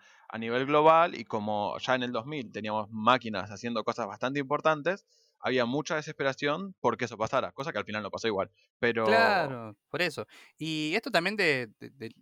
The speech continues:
Speaker 2: lo movidens constantemente que estamos siendo, ¿no? Como que hoy por hoy un chico mismo nace con una tablet o un celular o un, un aparato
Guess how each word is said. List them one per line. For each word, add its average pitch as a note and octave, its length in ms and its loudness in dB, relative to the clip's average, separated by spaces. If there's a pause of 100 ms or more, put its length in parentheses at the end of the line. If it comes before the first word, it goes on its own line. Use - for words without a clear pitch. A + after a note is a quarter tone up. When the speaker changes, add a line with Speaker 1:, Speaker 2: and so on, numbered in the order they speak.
Speaker 2:
lo B2+ 180 -8
movidens D3+ 460 -2
constantemente C#3 580 -6
que - 80 -10
estamos C3 300 -4
siendo, C3 340 -2
¿no? D3 220 -2
Como A2 240 -12
que - 80 -8
hoy C#3 100 -2
por C3 160 -4
hoy C#3 300 -2
un B2+ 160 -12
chico C#3+ 340 -6
mismo C#3+ 320 -8
nace B2 380 -4
con A2 180 -12
una A2 360 -14
tablet A#2+ 400 0
o G#2+ 120 -10
un A2+ 140 -12
celular A#2 500 -8
o G#2 360 -8
un, A#2 360 -12
un A#2 140 -16
aparato A#2 540 -6